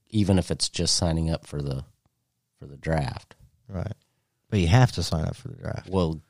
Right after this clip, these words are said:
Speaker 1: men do.
Speaker 2: Yeah.
Speaker 1: Eighteen-year-old guys do.
Speaker 2: Well, you better, 'cause
Speaker 1: But,
Speaker 2: you'll be in
Speaker 1: but
Speaker 2: trouble.
Speaker 1: women don't, though.
Speaker 2: Yeah.
Speaker 1: That's what I'm saying.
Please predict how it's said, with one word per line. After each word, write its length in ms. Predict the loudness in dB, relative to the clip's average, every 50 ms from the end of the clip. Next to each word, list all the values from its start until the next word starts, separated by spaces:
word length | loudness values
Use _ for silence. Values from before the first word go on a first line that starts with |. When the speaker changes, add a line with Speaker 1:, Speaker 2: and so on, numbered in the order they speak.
| _ _ _ _
Speaker 1:
men 300 | -4 2 4 6 6 6 6
do. 220 | 2 -2 -6 -10 -12 -16 _ _ _ _ _
Speaker 2:
Yeah. 260 | 4 4 4 4 2 -2 -10 _ _ _ _ _ _ _
Speaker 1:
Eighteen-year-old 840 | 2 2 4 6 6 6 8 8 6 6 4 4 2 0 -2 -4 -8 _ _ _
guys 340 | -4 -2 -2 -2 -2 -2 -4
do. 280 | -6 -8 -8 -10 -10 -12 -16 _ _ _ _ _ _ -20 -20 -20 -16
Speaker 2:
Well, 360 | -10 -6 -4 -4 -4 -4 -6 -10
you 100 | -14 -12
better, 340 | -4 0 0 0 2 0 -4 -6 -8 -14 _ _ _ _ -20 -4
'cause 160 | 0 2 2
Speaker 1:
But, 40 | 4
Speaker 2:
you'll 100 | 4 2
be 120 | 4 2
in 100 | 2 2
Speaker 1:
but 100 | 4 4 4
Speaker 2:
trouble. 100 | 6 8
Speaker 1:
women 340 | 8 10 10 8 6 4 0
don't, 280 | -6 -10 -12 -14 -16 -14
though. 200 | -14 -16 -16 -6 2
Speaker 2:
Yeah. 180 | 4 6 6 4 4
Speaker 1:
That's 180 | -2 -6 -4 -4
what 80 | -6
I'm 60 | -6 -4
saying. 420 | -4 -2 -2 -4 -4 -8 -12 -18